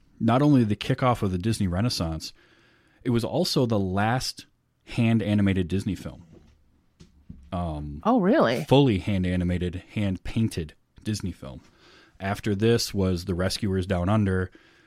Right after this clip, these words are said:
Speaker 1: and then Beauty and the Beast, and those were hand-drawn, but they were digitally painted. So I thought that was an interesting kind of, it's almost, it's this weird stopgap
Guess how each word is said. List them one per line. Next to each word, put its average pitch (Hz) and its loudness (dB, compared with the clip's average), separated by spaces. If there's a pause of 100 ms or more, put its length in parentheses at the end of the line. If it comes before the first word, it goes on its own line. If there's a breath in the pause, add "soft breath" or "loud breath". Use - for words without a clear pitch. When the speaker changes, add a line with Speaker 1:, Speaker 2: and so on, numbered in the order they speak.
Speaker 1:
and 95 -4
then 95 -2
Beauty 95 0
and 90 0
the 87 -2
Beast, 101 0
and 92 -2
those 104 0
were 95 -2
hand-drawn, 92 0 (120)
but 98 -4
they 98 -4
were 87 -2
digitally 90 -2
painted. - -8 (880)
So - -8
I 95 -6
thought 139 -4
that 156 -4
was 131 -4
an 123 0
interesting 120 0
kind 120 0
of, 104 -2
it's 110 -4
almost, 139 0
it's - -8
this 117 -8
weird 123 0
stopgap 110 -2